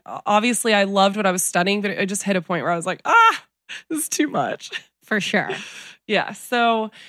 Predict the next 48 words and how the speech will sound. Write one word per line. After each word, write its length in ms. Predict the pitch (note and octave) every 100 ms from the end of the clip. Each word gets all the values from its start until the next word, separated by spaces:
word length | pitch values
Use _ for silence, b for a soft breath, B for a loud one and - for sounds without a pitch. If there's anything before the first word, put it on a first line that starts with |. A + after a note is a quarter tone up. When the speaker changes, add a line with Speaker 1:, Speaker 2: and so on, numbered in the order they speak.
| B B -
Speaker 1:
um, 400 | A3+ A3+ A3+ A3
yeah. 240 | C#4 G4 -
And 120 | A#3
so 100 | C4+
I, 240 | B3 B3 A#3+
I, 200 | B3 G#3+
I 200 | A#3 A#3+
personally 380 | C4+ D4 D4 C4+
loved 300 | A#3 G#3 G#3+
that 160 | A3 G#3
program 420 | A#3 A3 A#3 A3
'cause 120 | G#3
I 60 | G3+
could 140 | A3
do 140 | G3 G#3
it 60 |
online. 480 | A#3 A3+ G3 F#3 F#3+
They 80 | G#3
have 200 | G3 A3+
a 60 | A#3+
campus, 600 | - G3+ E3+ D3 F#3+ -
but 120 | G#3+
I 60 | G3+
could 120 | G3+
do 120 | G3+
it 60 | G3+
online. 400 | G#3 G3 F#3 F#3+
So 100 | G3+
I 40 |
could 140 | G3 F3
do 160 | F3+
it 20 | F#3
while 120 | F3+
I 20 |
was 120 | G3 -
traveling. 640 | G3 F#3 F#3 F#3 F#3+ F3+ B B B B -
And 360 | G#3 G#3 G3+
it 60 | G3
was 160 | G3+ G3
very 440 | - G3 G#3+ A#3+
heavy 240 | A#3 A3 A#3+
in 100 | A#3+
science. 480 | G3 F3 F3 G3
So 100 | -
I 40 | G3
learned, 520 | F#3 F#3+ G3 G3 - -
you 100 | G3
know 280 | F3+ F3+